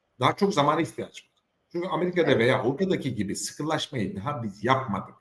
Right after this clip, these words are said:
Speaker 1: Oralara daha gelmedik. Oralara gelmemiz lazım. Daha oralarda
Speaker 2: Evet.
Speaker 1: yokuz. Şimdi bütçe rakamları falan çıkacak yarın öbür gün.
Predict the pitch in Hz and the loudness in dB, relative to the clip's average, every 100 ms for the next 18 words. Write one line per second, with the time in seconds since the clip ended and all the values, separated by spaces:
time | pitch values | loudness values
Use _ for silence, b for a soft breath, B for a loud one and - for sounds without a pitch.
0 | _ _ _ 131 135 160 131 98 92 92 | _ _ _ -2 0 2 2 0 -2 -2
1 | 110 113 95 - 123 135 151 151 113 98 | 0 2 0 -2 -2 -2 -2 2 4 4
2 | 101 101 98 - - - - _ _ _ | 2 0 -2 -8 -10 -14 -16 _ _ _
3 | _ _ _ _ _ 117 139 139 143 135 | _ _ _ _ _ 4 6 8 6 4
4 | 139 131 127 - - _ - 120 117 - | 6 6 4 -4 -14 _ -8 -4 -4 -2
5 | 147 139 143 139 127 139 147 131 - 117 | 0 0 0 0 0 2 2 0 -2 -2
6 | 120 127 113 110 107 107 95 - | 0 0 2 0 -2 -2 -4 -6